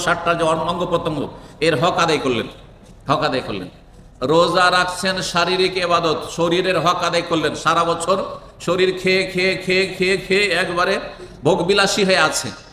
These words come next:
না, গরিবের কষ্টটা একটু বুঝেন। গরিব যে কত কষ্ট করে, দিনের পর দিন চলে যায়, সপ্তাহের পর সপ্তাহ চলে যায়, কখনো ভাতই জুটে না, রুটিই জুটে না। আল্লাহু আকবার।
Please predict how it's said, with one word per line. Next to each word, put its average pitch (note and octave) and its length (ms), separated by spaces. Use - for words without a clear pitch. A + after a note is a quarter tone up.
না, F3 120
গরিবের F3 420
কষ্টটা F3 380
একটু E3 180
বুঝেন। C#3 280
গরিব D3 320
যে E3+ 120
কত D#3+ 220
কষ্ট F#3 200
করে, F3 160
দিনের F#3+ 360
পর F#3+ 100
দিন F#3+ 100
চলে F#3+ 180
যায়, F3+ 200
সপ্তাহের G3 420
পর F#3+ 120
সপ্তাহ G3 340
চলে F#3+ 140
যায়, F#3 160
কখনো G3 260
ভাতই E3 380
জুটে F3 240
না, D3+ 180
রুটিই F3+ 420
জুটে E3 260
না। C3+ 140
আল্লাহু E3+ 440
আকবার। B2+ 340